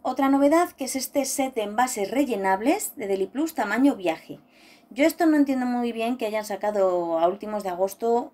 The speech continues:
eh, este producto, pero bueno, el señor Ross tendrá sus razones. Estos envases rellenables de tamaño viaje,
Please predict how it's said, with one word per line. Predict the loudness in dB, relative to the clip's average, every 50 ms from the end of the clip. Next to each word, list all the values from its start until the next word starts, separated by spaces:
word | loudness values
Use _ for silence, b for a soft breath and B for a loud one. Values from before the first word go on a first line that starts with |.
| _ -12
eh, | -10 -8 -6 -6 -8 -8 -8
este | -8 -10 -10 -10 -10 -8 -6 -6 -6 -6
producto, | -4 -2 0 2 0 0 -2 -8 -10 -10 -12 _ _
pero | -18 -10 -6
bueno, | -6 -4 -4 -4
el | -6
señor | -6 -6 -4 -2 -2
Ross | 0 -2 -2
tendrá | -4 -6 -4 -2 0 0 -2
sus | -2 -6 -8 -6
razones. | -6 -8 -6 -4 -2 -2 -2 -4 -6 -10 B B B B B B B B B B B B B B B B _ _ _ _ _ _
Estos | 2 2 4 4 4 4
envases | 6 6 6 4 4 2 2
rellenables | 2 4 4 4 4 4 4 4 2 2 2 0 -4
de | -8 -8
tamaño | -8 -6 -6 -4 -4 0
viaje, | 2 4 2 2 2 0 -2 -2 -2 -4